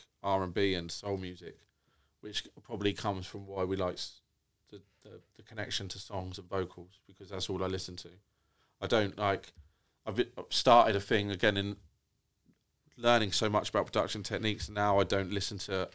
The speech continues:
our music. Listen to, I don't mind listening to music we've done, but I don't listen to anything I'm working on.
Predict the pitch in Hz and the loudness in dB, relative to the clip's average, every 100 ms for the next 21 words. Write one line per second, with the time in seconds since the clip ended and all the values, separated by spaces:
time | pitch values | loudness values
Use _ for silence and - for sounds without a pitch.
0 | _ _ - 95 95 98 90 92 - - | _ _ -4 -2 0 0 -2 -4 -6 -16
1 | _ _ _ _ _ _ _ _ _ _ | _ _ _ _ _ _ _ _ _ _
2 | _ _ _ 208 - 196 127 185 160 143 | _ _ _ 0 2 2 4 6 8 8
3 | 139 123 123 113 107 120 107 95 92 101 | 6 2 0 0 0 4 4 6 4 4
4 | 98 107 - 104 92 82 92 98 95 101 | 2 -2 -2 -2 -4 -4 2 2 2 -2
5 | 87 87 | -2 -4